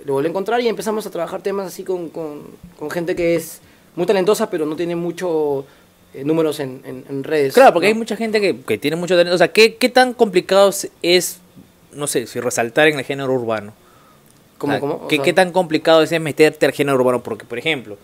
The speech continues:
Speaker 2: no sé si, por ejemplo, la salsa
Speaker 1: Ujú.
Speaker 2: es más sonada, o sea, alguien que entiende la salsa como que lo tiene más rápido, no lo sé.
Speaker 1: Ujú.
Speaker 2: Pero esto del género urbano antes en Perú no era tan, tan comercial, puedo decirlo así. Era como más de nicho.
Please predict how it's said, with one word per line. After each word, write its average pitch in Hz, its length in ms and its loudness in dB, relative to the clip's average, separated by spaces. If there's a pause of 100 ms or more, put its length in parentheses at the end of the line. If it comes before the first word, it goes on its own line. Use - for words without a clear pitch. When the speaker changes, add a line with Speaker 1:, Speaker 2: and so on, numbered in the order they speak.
(440)
Speaker 2:
no 139 100 -8
sé 156 160 0
si, 123 340 -2
por 135 140 -2
ejemplo, 135 220 -2
la 117 120 -2
salsa 123 580 -2 (480)
Speaker 1:
Ujú. 160 240 -8
Speaker 2:
es 120 180 -6
más 123 160 -4
sonada, 120 500 -2
o - 40 -10
sea, 117 60 -4
alguien 117 180 -6
que 110 60 -12
entiende 113 200 -8
la 104 40 -12
salsa 110 200 -6
como 107 340 -12
que 98 120 -12
lo 98 160 -14
tiene 113 180 -12
más 113 200 -6
rápido, 120 460 -2
no 113 120 -8
lo 110 100 -6
sé. 127 240 -10 (100)
Speaker 1:
Ujú. 143 260 -10 (440)
Speaker 2:
Pero 139 300 6
esto 151 200 0
del 160 100 4
género 170 260 2
urbano 156 280 4
antes 190 360 0
en 190 120 -4
Perú 175 180 -2
no 180 80 -4
era 175 180 -2 (240)
tan, 175 680 2 (240)
tan 180 180 0
comercial, 156 600 0
puedo 113 160 -8
decirlo 104 200 -16
así. - 140 -20 (520)
Era 143 140 -2
como 156 180 -2
más 143 180 -4
de 147 120 -2
nicho. 135 420 -10